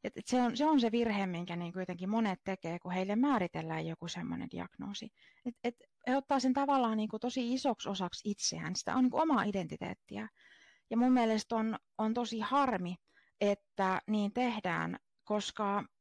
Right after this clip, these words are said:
se ei millään tavalla oikeastaan edistä sitä toipumista. Ja toisekseen siinä on myös sellainen vaara, että näitten psykiatristen diagnoosien luotettavuus on huono.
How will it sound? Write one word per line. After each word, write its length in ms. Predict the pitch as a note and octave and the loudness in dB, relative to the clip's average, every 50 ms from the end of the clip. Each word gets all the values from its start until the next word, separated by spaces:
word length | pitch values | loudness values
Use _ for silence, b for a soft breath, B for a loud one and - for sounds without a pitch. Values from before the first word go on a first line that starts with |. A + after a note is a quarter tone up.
| _ _ | _ _
se 140 | - - A#3+ | -4 -2 0
ei 200 | A#3 A#3+ B3 B3 | 2 4 4 6
millään 340 | A#3+ C4 C4 B3+ A#3 G#3 G3+ | 6 6 6 6 4 2 2
tavalla 320 | G3 F#3+ F#3 F#3 F#3 F#3+ | 0 -2 -4 -4 -4 -2
oikeastaan 600 | F3 G3+ G#3 - F#3+ F#3+ - - - G3 G#3 G#3+ | -2 -4 -4 -4 -6 -6 -6 -6 -2 -2 0 2
edistä 400 | B3 A#3+ A#3 G#3+ G3+ F#3 - - | 2 0 2 0 -2 -4 -4 -8
sitä 320 | F3 - - F#3 - - G3+ | -8 -8 -8 -8 -6 -6 -4
toipumista. 720 | - C4 B3 G#3 F3 - F3 F3 E3+ F#3 - - - - - _ _ _ _ _ B B B B B B B | -2 -2 -2 -2 -4 -6 -8 -6 -6 -6 -8 -8 -12 -14 -14 _ _ _ _ _ B B B B B B B
Ja 60 | - A3 | -2 2
toisekseen 720 | A#3 B3 C#4+ C#4 C#4 C4 - - G#3+ G3+ G3+ G3+ G#3 - - _ - | 4 4 4 4 2 0 0 0 0 2 2 2 0 -2 -6 _ -8
siinä 320 | - - C4+ C#4 C#4 C4 A#3+ | -2 2 4 4 6 4 4
on 80 | A3+ | 4
myös 240 | G#3+ G#3+ G#3 - - | 2 0 -2 -2 -2
sellainen 460 | B3 B3 A#3+ A#3 G#3+ G3+ G3 F#3 F#3 | 0 0 2 2 0 0 0 -2 -2
vaara, 440 | G3 G#3 G#3 G3 F3+ E3 E3 F3 F3+ - b b b b b b b b b - | 0 0 2 2 2 0 -2 -4 -6 -8 b b b b b b b b b 0
että 680 | G3+ G3 F#3+ _ _ _ - G3+ G3 F#3+ F#3 F#3+ G3 - _ _ - | 2 2 2 _ _ _ -2 0 2 4 4 2 0 -2 _ _ -4
näitten 720 | - A3 A3 A3 A3+ - _ - G#3+ G3+ G3+ G3+ G3+ F#3+ - _ _ _ _ _ _ - A#3+ | 0 0 2 2 0 -2 _ -2 -2 0 0 -2 -2 -4 -6 _ _ _ _ _ _ -14 -8
psykiatristen 680 | - - C#4 C4 D#4 C#4+ G#3 G3 - - - G#3 G3 | -4 -4 -2 2 2 2 2 0 -4 -6 -4 -2 0
diagnoosien 600 | G3+ G3 F#3+ - - F#3 F3+ F#3 F#3 F#3 F#3+ G3 | 0 0 0 -2 -2 -4 -4 -2 -2 -2 -2 0
luotettavuus 680 | A3 A#3 A3 G#3+ - F3+ - - E3+ E3 D#3 D3+ - - | 0 2 0 0 0 -4 -8 -8 -8 -8 -8 -8 -8 -8
on 220 | - F3+ F3+ E3+ | -8 -8 -8 -8
huono. 340 | E3+ E3+ E3 - - G3 | -8 -8 -8 -8 -8 -10